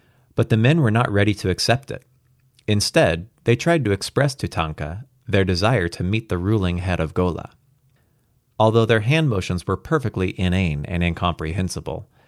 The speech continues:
Tonka could read what passed through their brains, and understood more fully than they what lay in their minds. She shook her head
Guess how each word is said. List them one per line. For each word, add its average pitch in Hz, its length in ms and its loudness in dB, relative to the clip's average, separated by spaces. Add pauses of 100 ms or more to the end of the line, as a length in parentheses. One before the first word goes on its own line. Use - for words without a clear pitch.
(300)
Tonka 170 320 0
could 98 180 0
read 98 280 0
what 87 200 -2
passed 95 360 -4
through 78 120 -6
their 78 180 -4
brains, 78 560 -8 (100)
and 104 160 2
understood 110 520 2
more 101 200 0
fully 87 400 0
than 82 240 -4
they - 380 -4 (300)
what 87 200 0
lay 85 220 0
in 82 100 -2
their 76 140 -6
minds. 78 600 -8 (640)
She - 220 0
shook 139 260 0
her 117 140 2
head 95 400 -4